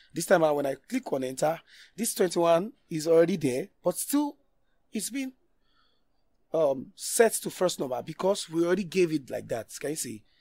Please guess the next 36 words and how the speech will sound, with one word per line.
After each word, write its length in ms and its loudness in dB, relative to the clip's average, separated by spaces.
Set 280 6
first 260 -6
number 220 -2
to 160 -6
answer, 340 -10
and 240 -8
our 220 0
answer 180 0
is 140 -4
twenty-one. 420 -8
We're 100 -20
setting 440 -4
it 100 -10
to 80 -18
answer. 260 -14
I 40 -10
hope 180 -4
you 80 -2
understand 400 -8
this. 240 -18
All 80 -2
right, 160 -6
good. 160 -2
So 360 -2
we're 140 4
gonna 180 8
repeat 420 0
the 80 -8
same 300 4
step 400 0
for 420 -2
second 540 -2
number, 440 0
f-, 300 -18
third 240 4
number. 340 0